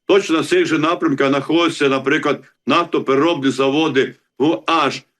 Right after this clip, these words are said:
Татарстані, а там же знаходиться, відповідно, і завод по виробництву дронів, який виконує леву частку направляє на фронт і на наші міста і села щонічно. Це якраз ще одна тема, ми йому декілька разів наносили удари.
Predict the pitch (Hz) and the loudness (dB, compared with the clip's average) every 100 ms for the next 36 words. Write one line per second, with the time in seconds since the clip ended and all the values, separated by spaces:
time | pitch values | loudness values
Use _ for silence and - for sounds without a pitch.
0 | _ 202 208 143 113 - 143 143 131 135 | _ -2 0 -2 -2 -2 0 2 2 0
1 | 135 _ _ - 123 131 185 175 123 113 | -4 _ _ -4 -2 0 0 0 0 0
2 | - 160 156 - 131 - 120 156 143 147 | 0 0 2 2 2 2 0 0 0 -2
3 | 170 147 127 165 160 120 113 139 156 156 | 0 0 0 0 0 -2 0 0 0 -2
4 | 151 180 165 143 147 147 _ 123 135 139 | 2 2 2 2 0 -2 _ 2 2 2
5 | 151 147 - - 131 143 160 151 147 135 | 0 0 -4 -2 0 2 0 0 0 0
6 | 160 160 - 127 151 165 165 165 - 165 | 0 0 0 0 2 4 4 2 0 -2
7 | - - 107 - _ _ 127 135 135 123 | -4 -4 -4 -4 _ _ -2 0 2 2
8 | 151 160 139 131 156 180 180 131 135 156 | 2 2 0 0 0 0 0 0 0 0
9 | 156 165 - _ - 143 143 151 151 147 | -2 -4 -6 _ -4 -2 0 0 0 0
10 | 151 147 131 147 151 147 - - 90 - | 0 0 0 0 2 2 0 -6 -10 -12
11 | _ _ _ 147 170 165 180 160 - 139 | _ _ _ 2 2 2 0 0 0 2
12 | 139 131 147 147 143 135 143 143 120 147 | 2 0 0 0 2 2 4 2 0 0
13 | 147 135 139 135 147 143 135 143 139 143 | 0 0 0 2 0 0 0 0 0 2
14 | 135 | 0